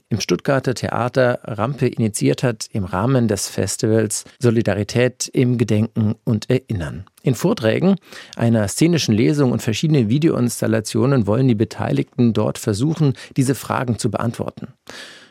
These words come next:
Am neunzehnten Februar vor vier Jahren hatte ein rechtsterroristischer Attentäter in Hanau neun Menschen ermordet und später sich und seine Mutter erschossen.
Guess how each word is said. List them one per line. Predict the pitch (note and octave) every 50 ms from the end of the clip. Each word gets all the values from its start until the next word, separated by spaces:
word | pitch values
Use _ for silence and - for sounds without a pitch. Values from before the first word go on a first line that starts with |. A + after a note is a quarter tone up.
| _ -
Am | - A2 A2 A#2+
neunzehnten | B2+ B2 B2+ E3 G3 - - D#3 C#3 B2+ A2
Februar | - C#3+ E3 E3+ C#3 G#2+ G2+
vor | - - B2 A2 G2+
vier | - - B2 B2 A#2
Jahren | F#2+ F#2+ G2+ A#2+ C#3 D3 E3 E3 D#3+ C3+ - -
hatte | C3 C3 - C3 -
ein | - A#2 A#2 A#2+ A#2+ A2
rechtsterroristischer | G#2+ G2+ C3 C3 - - - - C3 A#2+ A2 A2 A#2+ B2 - - A2+ - - A2
Attentäter | - - - - B2+ - - G2 F#2+ - F2+ F2+
in | E2+ F2
Hanau | F#2 B2 C3+ C3+ A#2 A2+
neun | G#2+ G#2+ G#2 G#2 G2+
Menschen | G#2+ A#2 D#3 - - B2+ A2
ermordet | G2 F#2 F2 E2+ A#2 D3 F3 E3 - - - - -
und | F3 C3+ -
später | - - - C3+ C3 - C#3+ C3+ A#2+
sich | G2 G#2+ B2 - -
und | B2 G#2
seine | A2 A#2+ A#2 A2+ G#2+
Mutter | A2+ G#2+ G#2 - F2
erschossen. | - - - - - - - - C#3